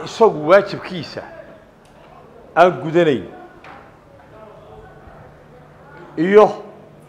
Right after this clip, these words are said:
in aanu ku soo dayno ummadda ka waajibkiisa gudan karaya. Sababta oo ah, haddii aanay shaqaydu taa ahayn, aslanba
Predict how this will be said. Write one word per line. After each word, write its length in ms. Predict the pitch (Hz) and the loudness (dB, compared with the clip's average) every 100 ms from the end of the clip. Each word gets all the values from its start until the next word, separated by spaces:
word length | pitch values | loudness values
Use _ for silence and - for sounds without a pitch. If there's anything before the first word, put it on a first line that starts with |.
| - - | -20 -8
in 140 | 165 208 | -4 0
aanu 220 | 185 160 | 0 -2
ku 160 | - 233 | -6 -6
soo 200 | 208 196 | 2 2
dayno 360 | 156 170 185 165 | 2 -4 -2 -2
ummadda 380 | 160 202 127 92 - - - - - - - - _ | 0 -2 -2 -10 -14 -20 -20 -20 -20 -20 -20 -20 _
ka 100 | - | -4
waajibkiisa 560 | 156 185 180 151 151 139 | 2 2 0 -14 -14 -14
gudan 220 | 127 127 | -8 -8
karaya. 340 | - 104 80 71 - - - - - - - - - - - - - | -8 -12 -14 -18 -20 -20 -20 -20 -20 -20 -20 -20 -20 -20 -20 -20 -8
Sababta 380 | 151 185 175 | -2 -2 -2
oo 220 | 170 208 147 | 2 4 4
ah, 220 | 143 135 - - - - - - - - - | 0 -2 -6 -20 -20 -20 -20 -20 -20 -20 -20
haddii 240 | - 135 202 | -14 -2 2
aanay 280 | 190 214 202 | 4 2 0
shaqaydu 480 | - - 202 190 156 | -6 -4 0 0 0
taa 300 | 180 190 160 | 2 2 2
ahayn, 380 | 175 160 151 139 - - - - - - - - - | 0 0 -2 -10 -20 -20 -20 -20 -20 -20 -20 -10 -2
aslanba 760 | 202 - 139 120 131 131 - | -2 0 -4 2 2 2 -4